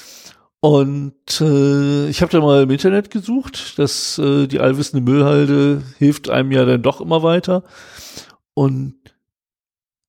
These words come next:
nee, ich habe, ich habe die Diagnose. Du kannst bei Word, äh, über ein, eine Datei so eine Diagnose,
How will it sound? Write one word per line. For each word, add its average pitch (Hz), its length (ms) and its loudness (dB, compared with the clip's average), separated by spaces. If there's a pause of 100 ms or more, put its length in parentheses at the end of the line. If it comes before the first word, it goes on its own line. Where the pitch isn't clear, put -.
(680)
nee, 151 200 4
ich 123 180 -2
habe, 139 400 2 (360)
ich - 200 -6
habe 127 420 0
die 120 220 -12
Diagnose. 123 880 0
Du 117 80 -14
kannst 151 220 -4
bei 120 200 0
Word, 147 500 0
äh, 143 280 2
über 135 340 0
ein, 131 460 -4
eine 127 240 -2
Datei 123 360 2
so 151 140 0
eine 127 140 0
Diagnose, 127 800 0